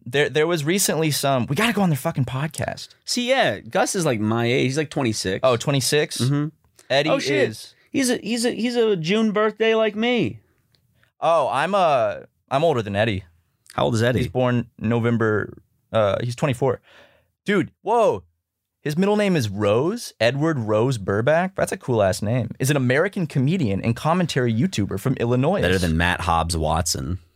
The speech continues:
Speaker 2: <sighs> Sorry.
Speaker 1: I don't.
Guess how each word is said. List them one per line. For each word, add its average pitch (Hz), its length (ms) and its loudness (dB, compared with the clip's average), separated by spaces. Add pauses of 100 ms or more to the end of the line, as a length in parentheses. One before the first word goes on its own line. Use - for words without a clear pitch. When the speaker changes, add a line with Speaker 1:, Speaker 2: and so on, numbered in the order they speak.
(120)
Speaker 2:
<sighs> - 100 -18 (1300)
Sorry. 76 320 -2 (580)
Speaker 1:
I 78 80 -6
don't. - 300 -2